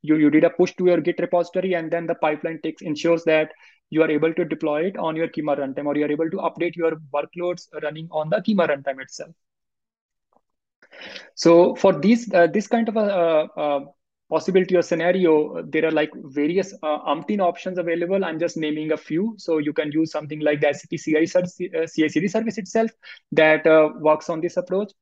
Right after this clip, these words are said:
Then you can also use GitHub Actions, or you can use Jenkins or any other third-party tool that is, uh, allowing you to, uh, publish your changes, uh, to a Kubernetes cluster or a Kima runtime. So we can quickly have a look at one of, uh, or few of the examples here.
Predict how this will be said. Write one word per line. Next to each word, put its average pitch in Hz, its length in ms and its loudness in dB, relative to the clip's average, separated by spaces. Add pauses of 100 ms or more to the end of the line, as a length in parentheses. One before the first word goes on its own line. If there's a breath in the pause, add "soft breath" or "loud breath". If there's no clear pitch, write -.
Then 151 180 -6
you 147 100 -2
can 156 140 -2
also 143 220 0
use 143 240 2
GitHub 160 300 0
Actions, 170 420 0
or 156 80 2
you 151 100 4
can 151 140 -2
use 143 180 0
Jenkins 151 480 -2
or 156 160 2
any 165 240 -2
other 160 260 2
third-party 151 540 -4
tool 156 280 -4
that 139 180 -4
is, 147 180 -6
uh, 151 80 -2 (440 soft breath)
allowing 151 300 2
you 165 180 2
to, 160 360 4
uh, 147 220 -2 (300)
publish 160 420 -2
your 156 140 0
changes, 151 600 -4 (400)
uh, 139 220 2 (120)
to 147 120 2
a 147 100 -2
Kubernetes 143 460 -2
cluster 139 360 -4
or 135 40 0
a 135 60 -2
Kima 135 260 -2
runtime. 135 380 -6 (1160 loud breath)
So - 140 2
we 160 160 6
can 180 180 4
quickly 202 300 4
have 190 120 4
a 185 60 8
look 165 240 2
at 165 200 4 (180)
one 151 200 2
of, 156 200 -6
uh, 151 340 -2
or 147 100 4
few 156 220 4
of 151 80 -2
the 151 80 0
examples 147 520 -2
here. 247 180 -2